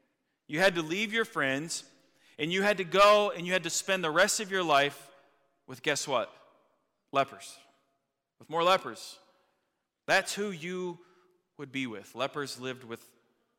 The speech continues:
lepers, and they were considered untouchable. That was your life. <laughs> It was no fault of your own.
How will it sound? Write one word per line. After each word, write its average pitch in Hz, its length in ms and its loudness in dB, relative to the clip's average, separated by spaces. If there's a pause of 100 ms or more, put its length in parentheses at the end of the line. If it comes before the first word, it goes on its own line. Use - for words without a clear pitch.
(300)
lepers, 135 540 -6 (760)
and 131 120 -12
they 156 100 -4
were 196 120 -4
considered 127 680 -8 (600)
untouchable. 135 540 -12 (1300)
That 131 140 -8
was 139 160 -14
your 131 100 -10
life. 135 400 -10 (840)
<laughs> 190 60 -10 (280)
It 180 60 -6
was 165 180 -2
no 208 140 4
fault 202 300 6
of 180 100 -8
your 180 140 4
own. 208 260 4